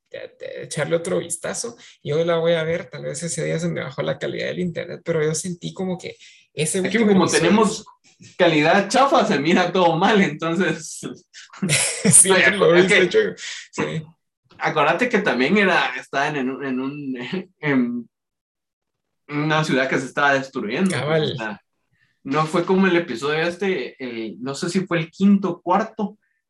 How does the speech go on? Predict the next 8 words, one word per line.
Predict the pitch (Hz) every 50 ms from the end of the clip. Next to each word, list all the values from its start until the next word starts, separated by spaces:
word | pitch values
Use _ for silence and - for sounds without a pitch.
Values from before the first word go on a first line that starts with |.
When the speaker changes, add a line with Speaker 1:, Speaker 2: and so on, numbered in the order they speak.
| _ _ _ _ _ _ _ _ _ _
Speaker 2:
que, | - 147 143 135 131 127 123 113 - - - _
que | - 131
se, | - 131 123 113 - - _ _ _ _ _ _ _ _ _ _
de, | 135 139 139 135 131 131 135 127
estaban | 123 120 - 139 156 165
en | 170 151 131
un | 135 139 143
bosque, | 185 214 220 - - 117 - -